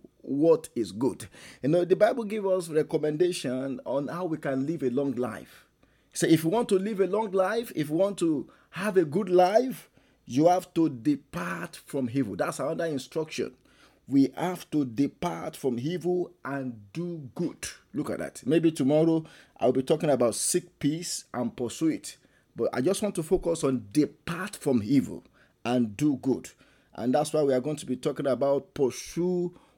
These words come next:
what is good. Pursue what is good. And, and,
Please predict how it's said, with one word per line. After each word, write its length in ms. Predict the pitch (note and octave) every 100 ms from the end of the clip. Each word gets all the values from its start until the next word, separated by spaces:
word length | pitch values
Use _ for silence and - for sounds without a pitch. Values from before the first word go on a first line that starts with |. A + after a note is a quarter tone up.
| -
what 360 | C3 E3 D#3+ -
is 240 | B2+ A#2+
good. 480 | A2 C#3+ C#3+ F#3+ - G2+ _
Pursue 840 | - A#2+ - - - F3 F3+ F3+ D#3+ _ _ _
what 480 | - B2 E3 E3 - - _ _
is 280 | C3+ A#2 - - - -
good. 380 | C3+ A2 F2 - - _ -
And, 240 | D#3 D3+
and, 380 | - E3 C3 C#3+